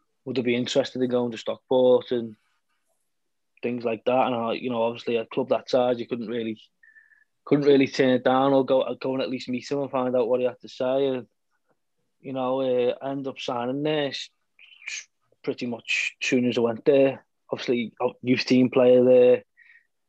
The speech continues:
That was the aim, obviously, to hit the first team, but they obviously fell down the leagues, a few leagues. They were in the Conference North. Um, but it was, it's an unbelievable club, Stockport. You know,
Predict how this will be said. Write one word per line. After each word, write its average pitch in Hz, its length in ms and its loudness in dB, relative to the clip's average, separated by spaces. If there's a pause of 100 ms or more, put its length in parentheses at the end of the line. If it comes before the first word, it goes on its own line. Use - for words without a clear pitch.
(360)
That 123 140 2
was 131 100 -4
the 127 120 0
aim, 127 280 -2
obviously, 127 280 -4
to 123 120 -6
hit 110 240 -10
the 131 80 -6
first 135 380 0
team, 135 320 2
but 123 260 2
they 131 140 0
obviously 127 320 -2
fell 123 320 -4
down 127 240 -2
the 123 60 0
leagues, 123 340 -2
a - 480 -16
few 135 200 -4
leagues. 135 280 -2
They 135 80 -2
were 131 80 0
in 127 80 -2
the 131 60 -8
Conference 127 420 -8
North. 127 280 0 (920)
Um, 120 500 2 (1600)
but 123 80 -2
it 101 80 -6
was, 131 240 -8
it's 131 140 -8
an 127 100 0
unbelievable 113 640 0
club, 107 420 -2
Stockport. - 540 -4 (240)
You 117 80 -4
know, 104 220 2